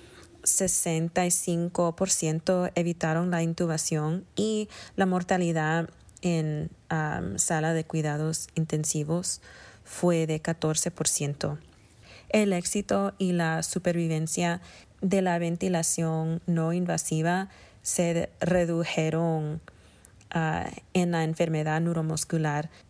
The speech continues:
con afectación vulvar. Gutiérrez, Arias y otros proporcionan una revisión sistemática de la estimulación eléctrica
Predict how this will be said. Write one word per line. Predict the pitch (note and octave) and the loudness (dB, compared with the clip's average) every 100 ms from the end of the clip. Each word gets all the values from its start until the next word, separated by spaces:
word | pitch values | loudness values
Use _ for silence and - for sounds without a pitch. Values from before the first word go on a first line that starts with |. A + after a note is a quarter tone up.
| - - | -20 -6
con | - F#3+ | 0 0
afectación | F3+ - E3+ F3+ - E3 E3 | 0 -2 0 -2 0 0 0
vulvar. | F3+ F3+ D#3+ D3+ D3 - - - - - - - - - - - | 0 -2 -2 -2 -4 -10 -20 -20 -20 -20 -20 -20 -20 -20 -20 -4
Gutiérrez, | G#3+ G3+ F#3+ F3 F3 F3+ F3+ - - | -4 -2 0 2 2 0 0 0 0
Arias | F#3+ F3+ E3+ E3 F3+ - - - - - - | 0 0 2 0 0 -2 -6 -18 -20 -12 -4
y | G#3 F#3+ | 0 2
otros | F3 E3+ F#3+ F#3+ G3+ - - - | 0 0 0 0 -2 -4 -6 -6
proporcionan | - F3+ F#3 - F#3 E3+ E3 E3 E3 - - - - - | -6 -2 0 0 0 0 0 0 -2 -6 -20 -20 -16 -4
una | F#3+ G3+ | 0 0
revisión | A3+ G#3 G3+ - E3+ E3 | 0 -2 -2 0 0 0
sistemática | - F#3 E3+ D#3+ D#3 E3 - D#3+ E3 - - - - | -2 -4 -2 -2 -2 -4 0 -2 -2 -12 -20 -20 -6
de | E3+ E3 D#3+ D#3 | -2 0 0 0
la | D#3+ D#3 D3+ D3+ - - | 0 -2 -2 -4 -6 -4
estimulación | F3 - E3+ E3+ F3+ E3+ - D#3+ E3 | -4 -2 0 0 -2 -2 -2 0 0
eléctrica | E3 D#3 D#3 F3 E3+ F#3 | 0 -2 -2 -4 0 -2